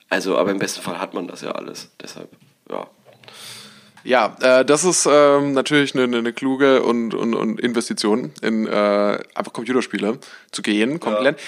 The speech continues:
Speaker 2: Ist es auch tatsächlich eine Sache, die ich nur über Weihnachten mache. Fast
Speaker 1: Ja.
Speaker 2: nur. Computerspielen oder beziehungsweise,
Speaker 1: Ja.
Speaker 2: äh, Konsole, an der Konsole irgendwas zocken.
Speaker 1: Ja.
Speaker 2: So eine Sache, das mache ich nur über diese, in dieser Zeit des Jahres.
Speaker 1: Weil da, weil du da Zeit hast. Das ist ja,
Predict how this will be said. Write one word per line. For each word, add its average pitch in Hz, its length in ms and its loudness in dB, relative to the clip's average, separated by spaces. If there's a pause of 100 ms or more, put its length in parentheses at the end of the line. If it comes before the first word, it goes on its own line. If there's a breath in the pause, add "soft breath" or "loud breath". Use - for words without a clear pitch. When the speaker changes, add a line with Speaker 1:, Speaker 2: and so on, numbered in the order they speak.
(120)
Speaker 2:
Ist 143 140 -2
es 202 120 -4
auch 156 220 2
tatsächlich 165 300 -6
eine 156 80 -6
Sache, 151 240 0
die 151 280 -12
ich - 300 -8
nur 196 280 2
über 160 140 -2
Weihnachten 135 340 0
mache. 107 240 -8 (100)
Fast 139 340 0
Speaker 1:
Ja. 131 60 -4
Speaker 2:
nur. 113 140 -2 (100)
Computerspielen 196 760 2 (380 loud breath)
oder 139 160 4
beziehungsweise, 143 480 0
Speaker 1:
Ja. - 80 2
Speaker 2:
äh, 123 40 0
Konsole, 160 640 2
an 139 60 0
der 143 100 -2
Konsole 156 300 -2
irgendwas 135 300 -4
zocken. 139 240 -2
Speaker 1:
Ja. 110 60 -10 (180 loud breath)
Speaker 2:
So 139 80 -8
eine 139 60 -6
Sache, 151 140 2
das 147 140 -10
mache 151 180 -6
ich - 140 -20
nur 190 400 2
über 156 220 2
diese, 139 240 -4
in - 160 -8
dieser 156 260 -2
Zeit 127 240 2
des 123 100 -8
Jahres. 110 360 0
Speaker 1:
Weil 131 180 4
da, 123 120 -10
weil 127 100 -4
du 139 80 -4
da 139 160 0
Zeit 170 320 -4
hast. 101 300 -8
Das 107 100 -14
ist 117 140 -8
ja, 120 260 4